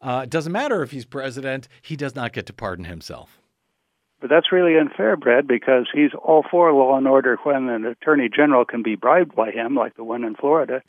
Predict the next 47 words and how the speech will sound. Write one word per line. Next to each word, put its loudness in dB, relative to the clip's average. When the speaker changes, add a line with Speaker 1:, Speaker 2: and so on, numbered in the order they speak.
Speaker 1:
<laughs> -
Speaker 2:
to -16
not -2
prosecute. -6
Speaker 1:
Oh, -14
yeah. -6
There -10
was -10
her, -10
wasn't -12
there? -10
Thanks -8
for -4
your, -4
uh, 0
reminder, -2
Mike. -4
It -6
has -8
been -6
a -4
long -8
four -8
years. -6
Uh, -6
thanks -2
for -8
the -10
call. -6
Appreciate -6
it. -2
Eight -6
one -6
eight, -2
nine -6
eight -10
five, -8
five -8
seven -8
three -14
five. -8
Eight -6
one -10
eight, -10
nine -8
eight -12
five, -4